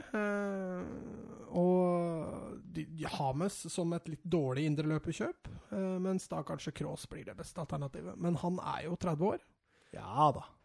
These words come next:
Speaker 2: Men han holder i noen år til, han.
Speaker 1: Jo da, men nå har Juventus allerede ganske mange spillere o-, over tredve, da.
Speaker 2: Ja, det er det vi prøver å forynge litt nå, da.
Speaker 1: Med Kroos?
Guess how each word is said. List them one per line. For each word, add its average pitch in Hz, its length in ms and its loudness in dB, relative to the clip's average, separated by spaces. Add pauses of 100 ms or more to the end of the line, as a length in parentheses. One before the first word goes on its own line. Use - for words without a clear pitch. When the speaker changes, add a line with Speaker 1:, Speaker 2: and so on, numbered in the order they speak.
(420)
Speaker 2:
Men 135 140 4
han 127 80 6
holder 120 400 6
i 165 80 6
noen 135 200 4
år 107 120 -2
til, 110 160 0
han. 160 200 4
Speaker 1:
Jo 170 200 8
da, 208 160 8
men 202 180 6
nå 185 160 10
har 156 220 8
Juventus 180 400 4
allerede 165 360 6
ganske 175 280 2
mange 151 160 8
spillere 151 400 6 (320)
o-, - 140 -6
over 139 260 4
tredve, 151 320 2
da. 208 80 -2 (360)
Speaker 2:
Ja, 120 220 2
det 156 140 4
er 135 160 8
det 127 80 8
vi 180 120 10
prøver 139 280 8
å 135 80 8
forynge 120 400 6
litt 135 160 4
nå, 135 240 6
da. 185 160 0 (400)
Speaker 1:
Med 156 140 6
Kroos? - 340 4